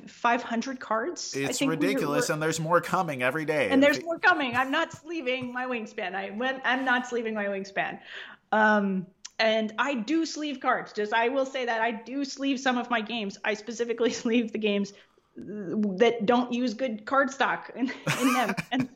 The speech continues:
Speaker 1: and I, I kind of, like, do it begrudgingly. I'm like, "You're lucky this game is so good that I spent all this extra money on these sleeves."
Speaker 2: Yep, yep.
Speaker 1: 'Cause I'm a snob, of course, and I'm buying expensive sleeves.
Speaker 2: Yeah.
Speaker 1: Um,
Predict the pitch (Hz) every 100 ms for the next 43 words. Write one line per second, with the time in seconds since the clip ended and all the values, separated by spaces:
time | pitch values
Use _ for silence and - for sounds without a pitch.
0 | - _ - - 220 240 240 247 - 226
1 | 254 254 262 254 247 240 240 220 226 233
2 | 233 208 196 208 214 214 - - _ 294
3 | 339 294 294 240 226 277 269 262 262 247
4 | 233 - 269 214 220 208 - 262 247 226
5 | 220 233 - 220 240 240 214 185 - 240
6 | 247 190 185 - - 127 131 135 - 117
7 | 117 117 _ _ _ _ - 233 233 220
8 | - 247 247 220 - 220 214 - 202 196
9 | 202 208 202 202 202 196 180 - 180 165
10 | 190 - - 151 123 220 220 220